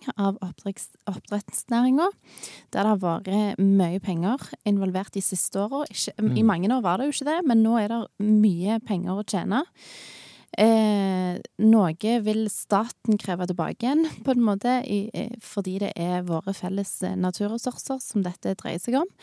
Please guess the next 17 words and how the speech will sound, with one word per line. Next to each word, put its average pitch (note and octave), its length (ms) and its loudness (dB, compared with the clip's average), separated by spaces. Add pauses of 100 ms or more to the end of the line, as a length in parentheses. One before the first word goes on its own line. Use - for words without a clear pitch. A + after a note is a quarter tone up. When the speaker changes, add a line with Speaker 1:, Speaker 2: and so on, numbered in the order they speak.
(400)
Speaker 1:
Så - 180 0
det B3+ 300 6
å, A#3 80 6 (240)
eh, F#3 480 2
være G#3 320 2
politikere A3 680 0
som G3 220 0
er F#3 80 2
villige F3+ 340 -4
til - 140 -6
å G3 100 0
lytte C4 600 -2
og, G3+ 340 2 (140)
eh, F3+ 460 0 (260)
være G3+ 140 0
åpen F#3 520 2
for F#3+ 480 0